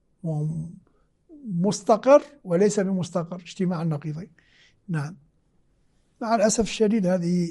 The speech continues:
الأمور تأخذ من وقتنا الآن في، في التدريس العقدي. قلت لكم البارحة كنت في تدريس المنطق للجامعيين عندنا في الجزائر، لا يعرفون هذا المنطق الذي نحن ن-،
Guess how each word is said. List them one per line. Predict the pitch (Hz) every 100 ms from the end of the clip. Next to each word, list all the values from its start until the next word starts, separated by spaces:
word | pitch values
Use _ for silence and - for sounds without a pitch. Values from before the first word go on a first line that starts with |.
| - 180
الأمور | 175 180 214 220 - - _ _
تأخذ | - 175 185 175
من | 175
وقتنا | 190 190 190 175
الآن | 185 208
في، | 185 - 180 180 _ _ _ _ _
في | -
التدريس | 180 190 156 170 170
العقدي. | 160 160 165 185 190 -
قلت | 220 175 180
لكم | 170 160 170
البارحة | 165 170 202 175 190
كنت | - 214 -
في | - 190 190 180 - _ _ _
تدريس | 185 151 165 226 - - 180
المنطق | 165 214 196 190 175 - 185
للجامعيين | 160 135 165 170 170 175 208 214 - - _ _ _ 165
عندنا | 175 165 165
في | 160 170 165 160
الجزائر، | 143 160 202 233 226 - - _ _ _ _ -
لا | 190
يعرفون | 190 185 170 170 147
هذا | 147
المنطق | 147 156 175 165 160
الذي | 151 147
نحن | 151 156 160
ن-، | 160 151